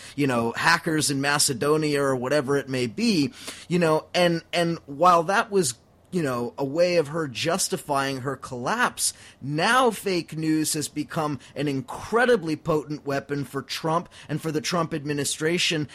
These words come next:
and for any forces of reaction of the far right who want to essentially create their own alternate realities. This is where alternative facts comes from. Any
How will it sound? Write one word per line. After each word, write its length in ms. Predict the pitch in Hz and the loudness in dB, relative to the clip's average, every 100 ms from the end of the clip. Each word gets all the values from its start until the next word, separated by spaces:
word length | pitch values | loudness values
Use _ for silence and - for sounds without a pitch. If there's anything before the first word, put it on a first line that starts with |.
| - | -6
and 140 | 165 170 | -4 0
for 200 | 165 - | -2 0
any 260 | 180 226 233 | 0 0 0
forces 560 | - 185 175 - 147 | 0 -2 0 -2 -2
of 160 | 156 127 | -2 -2
reaction 580 | 135 127 151 - 180 147 | -2 0 0 0 -2 -2
of 140 | 120 | -4
the 80 | 131 | -8
far 340 | - 151 139 | -2 0 0
right 380 | 127 156 160 127 - - | 2 2 2 -2 -10 -4
who 80 | 190 | -2
want 280 | 185 185 185 | 0 -2 0
to 280 | 202 175 - | 0 0 0
essentially 680 | 180 220 247 247 180 170 165 | 0 2 0 0 -2 -2 -2
create 460 | - 175 180 202 | -2 -2 -2 -2
their 180 | 196 180 | -2 0
own 160 | 180 185 | 0 0
alternate 540 | 151 175 - 185 180 | 0 -2 -2 -4 -4
realities. 680 | 175 196 262 277 135 104 101 - - | -4 -2 -2 -2 -4 -4 -8 -10 -4
This 160 | 190 214 | -2 -2
is 120 | 165 | -2
where 160 | 175 | 2
alternative 560 | 160 156 170 147 131 123 | 2 0 -4 -4 -4 -6
facts 460 | - 170 196 - - | -2 -2 -2 -4 -4
comes 320 | 202 185 185 | -2 -2 -4
from. 320 | 185 190 185 - - | -2 0 -2 -6 -4
Any 340 | 202 226 220 | 0 2 2